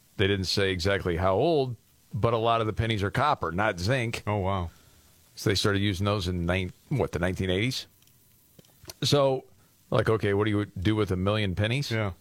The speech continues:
Speaker 1: The first thought was Coinstar, but they didn't wanna lose eight percent. And it wouldn't work.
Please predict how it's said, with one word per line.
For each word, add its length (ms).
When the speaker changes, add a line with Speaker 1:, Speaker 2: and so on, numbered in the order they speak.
Speaker 1:
The 80
first 320
thought 200
was 100
Coinstar, 600
but 100
they 100
didn't 160
wanna 160
lose 220
eight 140
percent. 380
And 80
it 40
wouldn't 240
work. 460